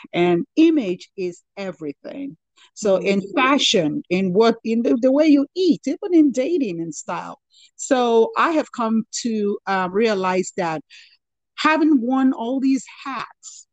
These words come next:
Speaker 1: a lot of people perceived me and what I threw out there. And
Speaker 2: Mm-hmm.
Speaker 1: many of whom were inspired by what I did and how I was able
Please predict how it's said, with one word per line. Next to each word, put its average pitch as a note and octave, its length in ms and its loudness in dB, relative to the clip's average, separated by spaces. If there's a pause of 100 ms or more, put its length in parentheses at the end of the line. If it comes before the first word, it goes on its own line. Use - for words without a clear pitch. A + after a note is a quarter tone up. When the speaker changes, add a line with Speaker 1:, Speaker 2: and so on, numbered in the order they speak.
(920)
Speaker 1:
a A3+ 80 2
lot B3+ 260 2
of C4+ 140 -4
people C#4 280 -4
perceived - 720 -4
me E3 340 -8 (380)
and G#3 120 -4
what G#3+ 180 -2
I G#3+ 200 -2
threw G#3 420 -2
out C#3+ 280 -4
there. - 300 -4 (640)
And A3+ 420 0
Speaker 2:
Mm-hmm. E3+ 180 -20 (200)
Speaker 1:
many D4 500 2
of G3 200 -4
whom A3 480 0
were F#3+ 300 -6 (100)
inspired G3 960 -2
by F3+ 160 -6
what F#3 220 -2
I F3+ 260 -2
did D3 320 -4
and E3+ 160 -2
how F#3+ 160 0
I - 20 2
was F#3 200 0
able F3+ 220 2